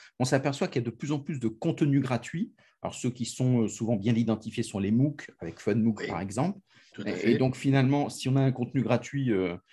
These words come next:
Speaker 1: euh, finalement on a moins besoin d'argent pour être efficace.
Speaker 2: Oui, alors par exemple, on peut faire un, on peut coupler les deux. Je pense à, je prends un exemple. Si on, on fait appel à un expert pour du management, c'est dommage,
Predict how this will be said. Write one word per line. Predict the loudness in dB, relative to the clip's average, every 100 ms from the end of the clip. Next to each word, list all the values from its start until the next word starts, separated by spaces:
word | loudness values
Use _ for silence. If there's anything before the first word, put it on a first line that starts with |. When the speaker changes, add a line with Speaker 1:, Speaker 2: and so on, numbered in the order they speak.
| -20 _ -6
Speaker 1:
euh, | -2 0
finalement | -2 -2 0 0
on |
a | 0
moins | 0 0
besoin | 0 0
d'argent | -2 -2 -2 -2
pour | -2 -6
être | -6 -8
efficace. | -8 -4 -4 -6 _ _ _ _ _ 6
Speaker 2:
Oui, | 8 10
alors | 8 6
par | 6
exemple, | 6 6
on | 4
peut | 4
faire | 4 6
un, | 6 6
on | 2
peut | 2 0
coupler | 0 6 8
les | 8
deux. | 6 4 2
Je | -2
pense | -4 0
à, | 2 2 0
je | -4
prends | 0
un | 0
exemple. | 2 2 0 -4 -16 _ _
Si | -2 4
on, | 6 4 0
on | 0
fait | 0
appel | 4 4 6
à |
un | 4
expert | 2 0 -2 -2
pour | -4
du | -4
management, | 0 2 2 2 -2 -2 _ _ _ -12
c'est | -4
dommage, | 0 4 4 2 -4